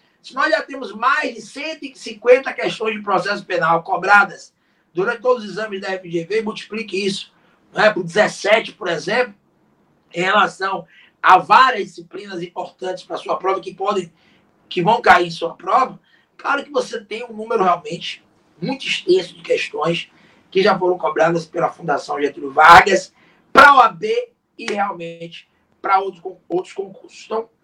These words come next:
acho que o ponto é esse. Estudou o conteúdo, vai lá resolver as questões pra poder fixar.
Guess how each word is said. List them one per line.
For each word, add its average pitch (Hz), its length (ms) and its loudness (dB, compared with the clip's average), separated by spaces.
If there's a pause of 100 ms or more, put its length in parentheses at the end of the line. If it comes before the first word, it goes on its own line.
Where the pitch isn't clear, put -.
(140)
acho - 140 -10
que 233 60 -10
o 208 80 -10
ponto 202 280 -6
é 196 140 0
esse. 208 240 -2 (420)
Estudou 240 300 6
o 247 80 8
conteúdo, 214 720 -2 (240)
vai 240 220 2
lá 196 140 4
resolver 190 440 -6
as 180 160 -8
questões 196 640 -8
pra 208 260 -2
poder 190 260 -6
fixar. - 680 -2